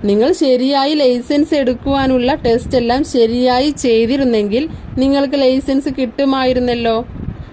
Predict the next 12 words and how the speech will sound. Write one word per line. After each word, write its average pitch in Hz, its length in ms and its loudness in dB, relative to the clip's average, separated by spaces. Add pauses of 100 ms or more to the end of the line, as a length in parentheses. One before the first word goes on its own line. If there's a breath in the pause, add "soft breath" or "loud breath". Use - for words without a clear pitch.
(100)
അതിൽ 208 240 0 (100)
പരാജയപ്പെട്ടത് 240 960 0 (160)
ആ 208 200 -2
ഉദ്യോഗസ്ഥൻ്റെ 247 800 0
കുറ്റമാണോ? 226 680 -2 (1000 loud breath)
"എനിക്ക് 214 400 0
ലൈസൻസ് 285 540 0
തന്നില്ലെങ്കിൽ 240 800 0
നിങ്ങളുടെ 214 540 0 (100)
പേര് 226 340 4
എഴുതി 262 300 0
വെച്ചിട്ട് 214 460 -2